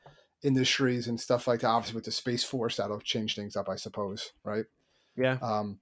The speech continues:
Speaker 1: this is really
Speaker 2: Space
Speaker 1: sad.
Speaker 2: Force.
Speaker 1: Just, just, just two really sad things. They even, um, you know, that year, obviously, it was right before the Super Bowl, so they had, um, in Houston, so they had a pregame ceremony there to,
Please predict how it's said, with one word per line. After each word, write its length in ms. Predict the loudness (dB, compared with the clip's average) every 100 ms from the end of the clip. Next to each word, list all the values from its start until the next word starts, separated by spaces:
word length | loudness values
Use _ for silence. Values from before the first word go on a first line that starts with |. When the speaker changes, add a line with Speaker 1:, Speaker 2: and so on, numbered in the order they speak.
| _
Speaker 1:
this 100 | 6
is 60 | 10
really 140 | 10
Speaker 2:
Space 80 | 10
Speaker 1:
sad. 220 | 8 8 6
Speaker 2:
Force. 220 | 2 2
Speaker 1:
Just, 60 |
just, 320 | 2 2 0 -4
just 400 | 0 2 2 4
two 160 | 6
really 440 | 4 2 4 4 4
sad 420 | 6 6 6 6
things. 180 | 4 8
They 100 | 6
even, 220 | 6 4
um, 240 | 4 4
you 60 | 2
know, 80 | 4
that 260 | 4 4
year, 340 | 6 8 6 4 -6 -2
obviously, 280 | 0 0 -2
it 20 |
was 120 | 0
right 120 | 0
before 200 | 0 -2
the 60 | -2
Super 220 | 0 2
Bowl, 240 | 4 4
so 100 | 4
they 100 | 0
had, 220 | 0 -2 -2
um, 360 | -2 -4 -8 _ _ _ _ _ _ _ -6
in 100 | -2
Houston, 400 | 4 4 6 4
so 100 | 4
they 40 | 2
had 100 | 2
a 20 |
pregame 420 | 2 2 2 0
ceremony 600 | 0 2 2 0 -2 -4 _ _ _ _ _ 0
there 220 | 2 4
to, 200 | 4